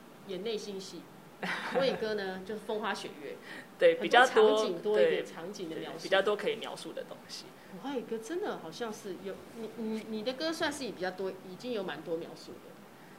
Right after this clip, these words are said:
Speaker 2: 对，可是因为我其实也不是那种太研究艰涩词汇的人，
Speaker 1: 对。
Speaker 2: 对，所以我是试着用我可以理解跟我觉得自然的方式去描述我想要讲的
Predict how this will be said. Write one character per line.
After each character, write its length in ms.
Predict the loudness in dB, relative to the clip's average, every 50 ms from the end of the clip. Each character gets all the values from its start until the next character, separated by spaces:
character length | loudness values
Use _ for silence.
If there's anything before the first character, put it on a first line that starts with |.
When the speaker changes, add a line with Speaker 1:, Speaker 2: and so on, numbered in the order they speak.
| -20 0 2
Speaker 2:
对， 240 | 4 4 4 2 -2
可 60 | -4
是 140 | -4 -2 -2
因 160 | -2 0 4
为 100 | 4 6
我 180 | 6 6 4 2
其 140 | 0 -2
实 100 | 0 2
也 140 | 2 2 2
不 140 | 2 0 -4
是 240 | -4 -2 0 0 2
那 100 | 2 0
种 140 | 0 -2 -4
太 380 | -6 -2 0 2 2 2 0 -4 -8 -8 -2
研 200 | -2 0 0 2
究 220 | 4 4 4 4
艰 260 | 4 4 2 2 2
涩 220 | 2 2 2 2 2
词 300 | 2 -2 -6 -8 -4 0
汇 160 | 0 0 2
的 100 | 0 -2
人， 140 | -4 -4 -6
Speaker 1:
对。 120 | -8 -10 -14 -16 -18 -20 -20 -20 -20 -20 -20 -10 -2
Speaker 2:
对， 140 | -2 0 2
所 120 | 2 4
以 40 | 4
我 100 | 4 4
是 140 | 2 0 -2
试 180 | 0 0 2
着 140 | 4 4 6
用 200 | 6 4 4 2 -2
我 80 | -4
可 120 | 0 2 2
以 100 | 2 0
理 140 | -2 -6
解 200 | -8 -6 -6 0
跟 140 | 2 2 2 2
我 80 | -2 -4
觉 140 | -4 -4 -4
得 100 | -4 -4
自 200 | -4 -2 -2 -2
然 120 | -2 -4 -6 -8
的 140 | -10 -8 -4
方 240 | -4 -4 -4 -4
式 220 | -4 -6 -6 -6 -6
去 260 | -6 -4 -4 -4 -4
描 200 | -6 -6 -6 -4
述 140 | -2 -2 -2
我 80 | -4
想 160 | -4 -6 -8 -8
要 60 | -10
讲 160 | -10 -10 -10
的 80 | -12